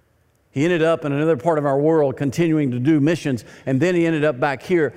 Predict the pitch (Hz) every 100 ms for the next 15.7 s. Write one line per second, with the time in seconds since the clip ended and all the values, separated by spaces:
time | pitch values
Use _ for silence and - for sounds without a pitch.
0 | - - 123 120 170 175 156 139 156 175
1 | 147 135 120 107 165 156 139 127 113 170
2 | 147 147 131 139 117 - 175 160 139 -
3 | 147 - - - 156 156 156 131 160 165
4 | 143 131 127 - 156 135 135 107 101 87
5 | - _ _ _ _ _ _ _ _ _
6 | _ _ _ - 131 190 160 208 208 175
7 | 185 143 123 107 147 139 139 - 85 101
8 | - _ _ _ _ _ _ _ _ -
9 | 135 143 165 143 175 170 143 143 135 131
10 | 123 127 139 110 117 95 - 110 95 107
11 | 101 98 101 92 _ _ _ _ _ _
12 | _ _ _ _ _ _ _ 107 151 139
13 | 143 139 127 127 104 - 147 107 101 113
14 | 127 131 127 147 139 117 - 120 131 113
15 | 117 131 113 107 - -